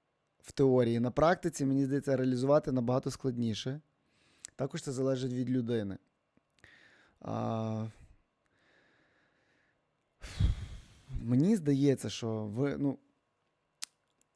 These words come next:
все-таки, начитавшись книжок, вони сто процентів дадуть свій вплив. Це однозначно, в мене в цьому сумнівів немає.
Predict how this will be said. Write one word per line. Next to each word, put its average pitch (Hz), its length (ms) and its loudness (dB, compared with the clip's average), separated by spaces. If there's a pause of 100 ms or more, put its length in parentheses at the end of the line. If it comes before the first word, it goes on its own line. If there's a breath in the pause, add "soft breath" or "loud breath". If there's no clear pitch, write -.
(360)
все-таки, 143 500 2
начитавшись 156 720 4
книжок, 143 680 2 (540)
вони 139 400 2 (440)
сто - 400 -6
процентів 151 540 0
дадуть 127 460 -2 (200)
свій 127 280 -2
вплив. 160 420 4 (380)
Це - 200 -4
однозначно, 143 800 0
в 123 40 -2
мене 127 240 0
в 107 40 -8
цьому 117 260 -6
сумнівів 120 480 -4
немає. 135 460 -2